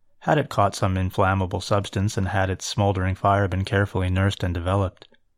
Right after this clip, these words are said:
Hume started from a single but important concept in metaphysics, viz. that of cause and effect, including its derivatives, force and action, et cetera. He challenges reason, which pretends to have given birth to this idea from herself,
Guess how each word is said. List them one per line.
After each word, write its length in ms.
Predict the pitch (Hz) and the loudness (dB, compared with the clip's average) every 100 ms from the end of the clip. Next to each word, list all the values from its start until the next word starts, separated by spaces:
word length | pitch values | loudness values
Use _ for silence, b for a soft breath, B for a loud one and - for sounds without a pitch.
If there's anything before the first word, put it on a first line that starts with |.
| _ | _
Hume 240 | - 110 98 | -2 0 0
started 400 | - 101 110 95 | 2 2 2 0
from 160 | 110 | -2
a 40 | 98 | -2
single 340 | - 117 110 | 0 0 0
but 160 | 107 104 | 2 0
important 480 | 101 - 104 110 | 0 -2 -2 -2
concept 460 | 98 113 120 - 98 | -2 0 0 -2 -2
in 100 | 95 | -2
metaphysics, 840 | 92 92 - 101 98 - - - - - | -2 -4 -6 -8 -10 -14 -20 -20 -20 -2
viz. 260 | 120 117 | 4 4
that 160 | 104 101 | 4 2
of 100 | 92 | 2
cause 260 | - 95 90 | 0 0 0
and 100 | 90 | -2
effect, 540 | - 120 101 - - - _ | 0 0 0 -8 -20 -20 _
including 380 | - 147 170 135 | -6 0 2 2
its 120 | 104 | 0
derivatives, 600 | - 101 110 98 85 85 | 0 0 2 0 -4 -8
force 400 | - 107 98 87 | -4 0 0 -2
and 100 | 101 | -4
action, 420 | 92 98 - 95 90 | -2 -2 -4 -10 -10
et 80 | 113 | -6
cetera. 400 | - 120 101 92 _ _ _ _ _ _ | 0 0 0 -4 _ _ _ _ _ _
He 120 | 143 | -4
challenges 500 | 110 107 101 95 90 | 0 2 2 0 -2
reason, 460 | 90 110 104 107 107 | -2 0 0 -2 -2
which 240 | 98 - | -6 -4
pretends 340 | 104 107 104 | -4 -2 -2
to 80 | - | -2
have 140 | 98 95 | -4 -2
given 260 | 101 95 | -2 -2
birth 300 | 92 104 113 | -2 -2 -2
to 100 | - | -6
this 220 | 92 92 | -6 -4
idea 320 | 101 92 98 98 | -2 -2 -2 -2
from 180 | 104 | -2
herself, 520 | 104 107 - 113 101 | -2 -2 0 0 -2